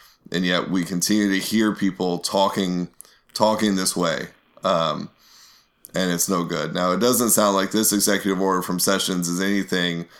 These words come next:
shocking. You know, if he had been, if it had been an executive order pushing judges to give maximum sentences,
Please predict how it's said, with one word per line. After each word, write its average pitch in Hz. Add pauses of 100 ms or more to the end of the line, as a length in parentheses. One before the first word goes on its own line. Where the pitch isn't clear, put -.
(1160)
shocking. 87
You 92
know, 87
if 87
he 113
had 101
been, 95
if 95
it 107
had 104
been 101
an 98
executive 101
order 98
pushing 98
judges 101
to 92
give 90
maximum 87
sentences, 104